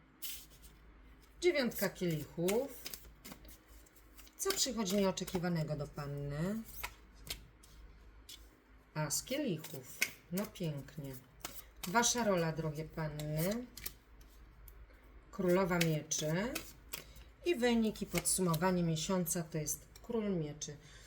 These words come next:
Słuchajcie, <clears throat> co w pracy?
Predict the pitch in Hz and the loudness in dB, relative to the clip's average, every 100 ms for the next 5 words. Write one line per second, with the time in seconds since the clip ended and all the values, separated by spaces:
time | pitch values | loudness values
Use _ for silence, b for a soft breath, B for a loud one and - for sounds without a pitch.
0 | B - 277 440 - 240 220 214 - - | B -4 -2 -2 2 4 4 0 -8 0
1 | 240 233 233 - 240 220 165 151 - - | 4 4 2 -6 2 4 4 2 -4 -18
2 | - - - - - - - - 320 - | -20 -20 -20 -20 -18 -18 -8 -2 -2 -2
3 | 220 185 165 - 160 | 2 2 6 4 4